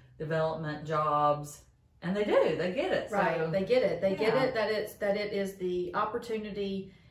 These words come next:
Speaker 2: and ability to imagine what can be
Speaker 1: Mm-hmm.
Speaker 2: in our community. And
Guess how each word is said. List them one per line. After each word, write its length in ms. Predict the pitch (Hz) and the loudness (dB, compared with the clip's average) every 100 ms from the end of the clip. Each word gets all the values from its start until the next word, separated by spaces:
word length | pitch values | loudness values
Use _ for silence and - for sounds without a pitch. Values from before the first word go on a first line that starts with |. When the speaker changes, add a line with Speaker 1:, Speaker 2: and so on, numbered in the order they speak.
| - | -8
Speaker 2:
and 120 | 196 | -4
ability 500 | 190 190 196 196 190 | -2 0 2 2 2
to 200 | 180 196 | -2 -2
imagine 840 | 180 175 175 170 165 165 156 160 - - - _ _ | -2 -2 -2 -2 -2 -2 -2 -4 -6 -14 -20 _ _
what 280 | 180 160 - | 0 0 0
can 340 | - 196 190 | -6 -6 -4
be 440 | 165 135 - 170 - | -4 -4 -6 -10 -4
Speaker 1:
Mm-hmm. 460 | 180 175 160 185 190 | -2 0 0 -2 -2
Speaker 2:
in 120 | 190 | -2
our 160 | 180 180 | -2 -2
community. 800 | 180 175 165 147 101 196 196 - - | -4 -4 -4 -4 -6 -10 -14 -14 -8
And 640 | 190 185 185 180 180 175 | -4 0 0 0 -4 -6